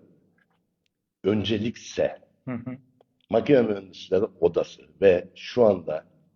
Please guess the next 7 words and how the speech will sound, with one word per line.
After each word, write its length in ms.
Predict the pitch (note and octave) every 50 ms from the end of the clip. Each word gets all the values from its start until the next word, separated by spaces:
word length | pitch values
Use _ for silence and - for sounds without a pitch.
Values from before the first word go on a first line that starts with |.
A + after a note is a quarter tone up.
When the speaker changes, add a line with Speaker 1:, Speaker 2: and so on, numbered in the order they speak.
| _
Speaker 2:
Hı 60 | - B2+
hı. 340 | A#2+ G#2+ A#2 A2+ - E2
Speaker 1:
e, 240 | E2 D#2+ E2 E2 D#2+
periyodik 640 | D#2+ _ - F2+ F2+ F#2 G2 G2 F#2 F#2 - - -
muayene 480 | E2 E2 E2+ F2 E2+ F2 F2 F#2+ F2+ - - - - _ _ - - _ -
kontrolünü 600 | - - D#2+ D2+ - - - D#2+ D2 D2+ D2 D#2+
sürdüren 640 | - - - - F2+ D#2+ C#2+ C#2 D#2 C#2 B1 C2